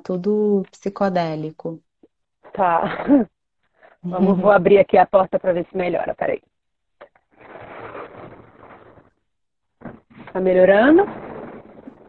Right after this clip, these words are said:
Speaker 1: Hum, mais ou menos, continua psicodélico pra mim.
Speaker 2: Tá, então vamos mudar o fio.
Speaker 1: É, vamos
Speaker 2: Tá,
Speaker 1: mudar de lugar aí. <laughs>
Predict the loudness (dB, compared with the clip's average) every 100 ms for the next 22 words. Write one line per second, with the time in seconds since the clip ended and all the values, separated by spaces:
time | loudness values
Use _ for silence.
0 | -12 -10 -8 -8 -6 -4 -2 -2 0 0
1 | -2 -6 -8 -8 -6 -6 -6 -8 _ -8
2 | -4 0 0 -2 -6 -10 -8 -6 -4 -2
3 | -4 -8 _ 0 0 0 -4 -6 0 0
4 | 0 0 0 -4 -12 -14 2 2 2 _
5 | _ _ _ _ _ _ _ _ _ -12
6 | -10 -10 -12 -14 -12 -10 -10 -12 -18 -20
7 | _ -14 -10 -10 -8 -8 -6 -8 -6 -6
8 | -6 -8 -12 -18 -20 -20 -20 _ -6 -6
9 | -12